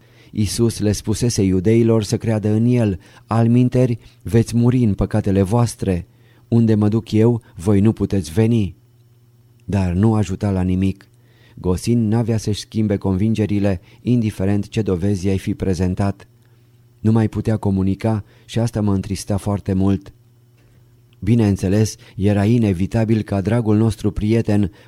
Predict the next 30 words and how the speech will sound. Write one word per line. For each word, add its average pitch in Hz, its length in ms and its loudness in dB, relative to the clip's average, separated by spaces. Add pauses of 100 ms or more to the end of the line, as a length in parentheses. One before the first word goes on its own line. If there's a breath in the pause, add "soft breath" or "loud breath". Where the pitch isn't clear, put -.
panditul 107 560 0
Yankmi 104 560 0
Prasad 95 480 -4
Sharma 101 500 -2
Maharaj, 101 640 0 (220 soft breath)
să - 180 -4
nu 120 120 2
vină 98 280 0
la 90 140 -2
noi, 104 340 2 (240 loud breath)
să 107 160 -4
verifice 110 520 -2
zvonurile 104 760 0 (120)
și - 140 -6
să 98 120 -4
încerce 110 460 -2
să 113 120 -4
ne 98 120 -2
convingă 107 520 0
să 107 120 -4
renunțăm 110 500 0
la 101 60 0
această 104 380 -2
nebunie 98 640 0 (220 loud breath)
numită 104 400 0
creștinism. 98 760 -2 (920 soft breath)
De 98 180 0
cum 135 200 2
a 104 60 2
intrat, 98 480 -2